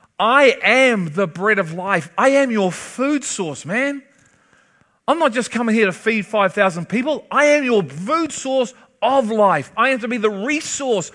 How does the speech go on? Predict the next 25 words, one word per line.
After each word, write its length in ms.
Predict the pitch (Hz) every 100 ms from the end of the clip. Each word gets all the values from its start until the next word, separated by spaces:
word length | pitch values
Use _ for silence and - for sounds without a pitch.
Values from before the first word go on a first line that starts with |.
| - - _
of 260 | 226 226 170
your 180 | 196 175
life. 560 | 156 180 226 - -
You're 160 | 233 294
not 360 | 247 262 285 -
to 100 | 269
work 420 | 190 226 247 240
for 160 | 214
food. 480 | 196 - 151 165 220 - -
You're 160 | 240 247
not 320 | 233 285 208
to 100 | 269
work 300 | 254 247 247
for 140 | - 214
clothing. 520 | - 156 160 208 233 - -
You're 160 | 220 233
not 280 | 226 269 -
to 120 | 262
work 380 | 208 247 226 180
for 140 | 202
the 140 | 190
basic 640 | 175 139 220 233 - - -
essentials 600 | 202 - 240 202 220 190
of 140 | 190
life. 440 | 160 220 208 202